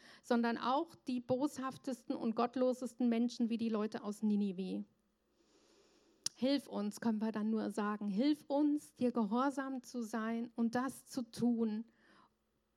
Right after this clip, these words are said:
und zu sehen, dass du barmherzig sein willst, auch mit denen, die wir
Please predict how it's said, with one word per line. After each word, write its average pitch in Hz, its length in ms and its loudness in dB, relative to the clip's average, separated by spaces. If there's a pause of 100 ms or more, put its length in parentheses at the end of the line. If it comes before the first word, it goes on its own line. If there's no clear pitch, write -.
(200)
und 247 160 4
zu 240 200 0
sehen, 254 400 0
dass 226 240 0
du 262 160 -2
barmherzig 240 840 0
sein 220 340 -4
willst, 208 420 -4
auch 226 140 2
mit 240 240 2
denen, 240 360 2
die 226 220 -6
wir 254 400 -2